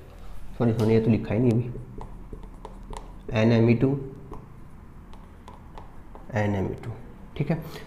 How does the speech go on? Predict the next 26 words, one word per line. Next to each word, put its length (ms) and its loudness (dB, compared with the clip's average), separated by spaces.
तो 80 6
यहाँ 280 6
से 120 4
जब 140 10
इसके 180 2
बाद 160 6
चक्रण 320 8
पैदा 260 4
हुआ 240 8
तो 120 6
ये 140 8
दोनों 280 6
bonding 300 8
में 120 8
क्या 120 2
हो 80 6
गई, 100 6
Transfer, 460 4
और 180 6
इसने 220 4
अपना 160 6
एक 160 8
bond 200 8
क्या 120 6
कर 100 6
दिया, 260 2